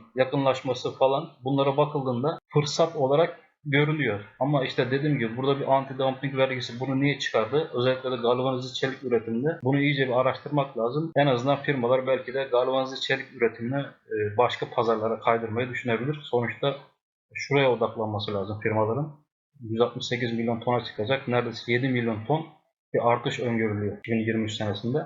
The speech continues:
Peki iç piyasada durum ne? İki bin yirmi iki yılı içerisinde otuz beş milyon ton iç talep öngörülmüştü. Dediğim gibi zaten iki bin yirmi ikinin yarısına geldik. İki bin yirmi üçte de bu otuz beş milyon ton otuz yedi milyon tona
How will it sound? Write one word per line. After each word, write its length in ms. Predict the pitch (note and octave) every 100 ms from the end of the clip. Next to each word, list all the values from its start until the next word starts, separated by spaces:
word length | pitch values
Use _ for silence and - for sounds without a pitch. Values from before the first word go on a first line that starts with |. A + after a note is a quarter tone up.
| -
Peki 240 | C#3 D#3+
iç 260 | E3+ D3 -
piyasada 460 | D#3+ D3+ E3 E3
durum 280 | D#3 F3 D#3
ne? 140 | D#3+ -
İki 240 | - -
bin 100 | D#3+
yirmi 280 | D3+ D3+ D#3
iki 180 | D3 D#3+
yılı 240 | E3 D#3
içerisinde 600 | - C#3 - C3+ C#3+ F#3+ - - -
otuz 340 | C3 D3+ D3
beş 200 | D#3 D3+
milyon 360 | D3 C#3+ C3+ C3
ton 260 | C#3 A2+ B2+
iç 160 | D3 -
talep 240 | C#3+ D#3 - -
öngörülmüştü. 800 | D3+ D3+ D3 D3+ D3 - E3+ E3+ _
Dediğim 300 | A2+ C#3 D3
gibi 180 | C#3+ C3
zaten 300 | C#3+ C#3+ C3
iki 220 | C3+ -
bin 100 | C#3
yirmi 300 | C3+ C3+ C3+
ikinin 180 | C3+ C3+
yarısına 440 | B2 C3 C3 C3
geldik. 420 | B2 C#3+ B2 D#3+ - - _
İki 240 | C#3+ D3 D#3+
bin 60 |
yirmi 320 | D#3 D#3 E3
üçte 260 | E3+ - E3
de 240 | F#3 F#3
bu 60 | D3+
otuz 420 | D#3 D3 D#3+ D#3
beş 200 | D#3+ D#3
milyon 320 | D3 C#3 C3
ton 140 | D#3 F#3
otuz 360 | D3 - D#3
yedi 180 | D3 D3+
milyon 320 | D#3 C#3 C#3
tona 400 | B2+ C#3 E3+ -